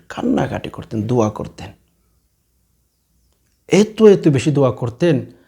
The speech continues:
আম্মা জান আয়েশা বলেন, "আমি জিজ্ঞেস করেছিলাম, ইয়া রাসূলুল্লাহ, আপনার জীবনের, যৌবনের, সামনের, পেছনের সব গুনাহ আল্লাহ তাআলা ধুয়ে মুছে সাফ করে দিয়েছেন, এত দোয়া কেন করেন?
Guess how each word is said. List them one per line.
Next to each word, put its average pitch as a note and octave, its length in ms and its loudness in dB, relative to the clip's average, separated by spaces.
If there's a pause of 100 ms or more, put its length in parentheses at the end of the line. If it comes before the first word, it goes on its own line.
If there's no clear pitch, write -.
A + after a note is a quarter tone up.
(220)
আম্মা A#2+ 300 -2
জান A#2 160 0
আয়েশা A#2 300 2
বলেন, A#2 360 2 (380)
"আমি A#2+ 320 -2
জিজ্ঞেস A2+ 400 -4
করেছিলাম, A2+ 480 -2
ইয়া A2 220 4
রাসূলুল্লাহ, G#2+ 680 0 (420)
আপনার A#2 420 -2
জীবনের, A2 600 0
যৌবনের, A2 460 2 (320)
সামনের, B2 520 0
পেছনের A#2 520 -2 (380)
সব D#3 580 4 (140)
গুনাহ C#3 140 -2
আল্লাহ B2 260 0
তাআলা A#2 160 -2
ধুয়ে D#3 600 2
মুছে D3 360 0
সাফ - 560 0
করে E3+ 200 4
দিয়েছেন, A#2+ 480 0 (640)
এত A3+ 240 0
দোয়া D#3+ 240 6
কেন B2+ 240 -4
করেন? G#2 340 -10